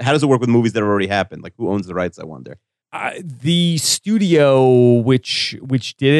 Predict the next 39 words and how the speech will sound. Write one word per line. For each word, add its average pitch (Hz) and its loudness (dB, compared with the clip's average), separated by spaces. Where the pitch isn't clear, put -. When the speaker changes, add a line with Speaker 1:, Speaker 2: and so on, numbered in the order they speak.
Speaker 2:
it - -16
and 127 0
which 131 2
I 131 0
believe 127 2
is 117 2
Universal, 120 2
'cause 120 -6
that's 113 -4
where, 104 0
that's 107 -4
where 110 -2
the 101 -6
Back 104 -4
to - -12
the, 107 -4
Back 110 -4
to - -20
the 113 -4
Speaker 1:
Oh, - 2
yeah, 101 4
Speaker 2:
Future 87 -4
Speaker 1:
that 110 0
makes - 0
Speaker 2:
ride 113 0
Speaker 1:
sense. 131 2
Speaker 2:
is, - -4
and 117 0
they 120 -2
would 127 0
not 113 -2
sell 120 -2
them 104 -4
to 104 -6
us 104 -4
for - -16
five 101 -2
million 101 -6
dollars. - -14